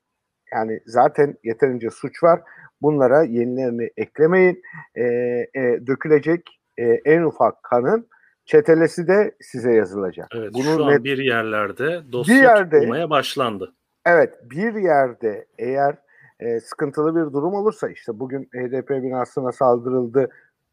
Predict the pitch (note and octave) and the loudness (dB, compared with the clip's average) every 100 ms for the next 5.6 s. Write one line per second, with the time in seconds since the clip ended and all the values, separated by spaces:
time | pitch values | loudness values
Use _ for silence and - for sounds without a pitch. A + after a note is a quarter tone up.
0 | _ C3 D#3 C#3 C#3+ G3+ A3 - A3+ A3+ | _ -4 2 4 4 4 0 2 4 6
1 | F#3 A#2 - C3 D#3+ C#3+ C3 C3 A#2+ D3 | 6 4 0 -2 2 4 4 4 0 0
2 | F#3 G#3 G#3 B2 - _ - - _ A#2 | -2 4 4 2 -6 _ -20 -20 _ -2
3 | B2 A2+ C#3 D#3+ - D#3+ D3 C#3+ C#3 C3+ | -2 2 0 0 0 4 6 6 4 2
4 | - C3 C3 B2+ B2+ A#2 B2+ A2 - D3+ | -6 -2 0 0 -2 -4 -4 -4 2 4
5 | C#3+ C3+ C3+ B2 C3 C3+ | 4 0 -4 -4 -4 -4